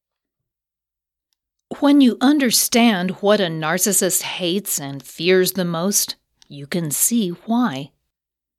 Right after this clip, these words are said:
Still, there are more complex reasons for the lack of contrition from narcissists,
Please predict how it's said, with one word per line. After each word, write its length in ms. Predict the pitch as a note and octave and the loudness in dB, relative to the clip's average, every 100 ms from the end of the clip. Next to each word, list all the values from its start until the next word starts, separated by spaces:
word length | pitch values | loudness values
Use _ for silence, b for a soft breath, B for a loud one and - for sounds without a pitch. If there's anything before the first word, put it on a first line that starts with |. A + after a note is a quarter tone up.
| _ _ _ _ _ _ _ _ _ | _ _ _ _ _ _ _ _ _
Still, 580 | - - C4 B3 G3 G#3+ | -6 -4 0 2 2 2
there 320 | F3 F3+ G3 | 0 0 0
are 300 | F#3 F#3 G3+ | 0 0 0
more 360 | F#3 E3+ G#3+ A#3+ | 0 2 2 0
complex 680 | G#3 B3 B3+ C4 A#3+ - G3 | 0 0 0 0 -4 -2 -2
reasons 560 | A3 A3 E3+ D#3+ D3+ | 0 0 -2 -4 -6
for 160 | - D#3+ | -4 -4
the 120 | D3+ | -4
lack 440 | D3 C#3+ D3+ F3 | -4 -2 -2 0
of 160 | F#3 E3 | -4 -2
contrition 680 | G3 E3+ - F3 - F#3 F#3 | -4 -4 -4 -2 -2 -2 -2
from 220 | F#3+ F#3 | -2 0
narcissists, 680 | F#3 G3 F#3+ A3 G#3+ - | -2 -2 -2 -2 -2 -8